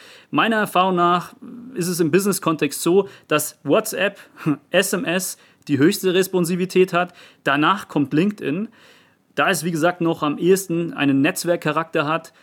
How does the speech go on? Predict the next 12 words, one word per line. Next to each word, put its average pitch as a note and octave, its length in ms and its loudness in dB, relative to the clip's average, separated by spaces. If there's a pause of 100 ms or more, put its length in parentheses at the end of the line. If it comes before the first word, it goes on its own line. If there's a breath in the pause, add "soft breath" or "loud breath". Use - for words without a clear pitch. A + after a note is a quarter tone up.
(360 soft breath)
und D#3+ 280 0 (120)
recht - 360 -4
ungezwungen F#3+ 680 0
ist. F3+ 360 -6 (580 soft breath)
Danach C#3+ 640 2
Xing G3+ 460 0 (460)
und D#3 120 0
zu - 240 -4 (120)
allerletzt G3 600 2
mit C#3+ 220 0
großem E3 460 0
Abstand D3+ 680 -2